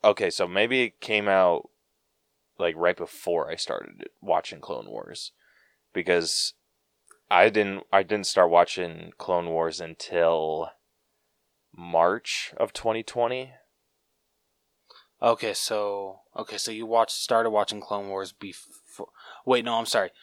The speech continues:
Speaker 2: So you started watching Clone Wars after The Rise of Skywalker had already come out?
Speaker 1: Yes.
Speaker 2: Okay.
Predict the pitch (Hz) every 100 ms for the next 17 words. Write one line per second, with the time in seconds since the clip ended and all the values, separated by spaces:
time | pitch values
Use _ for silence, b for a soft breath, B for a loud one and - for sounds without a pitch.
0 | b - 123 113 120 - 135 139 131 127
1 | 123 113 - 110 107 104 95 - 120 110
2 | - 104 98 95 92 90 87 - 98 90
3 | 85 - 92 87 85 82 82 - 85 -
4 | - _ _ _ _ _ _ _ _ _
5 | _ _ _ _ _ _ _ _ - 104
6 | 82 - - - 104 87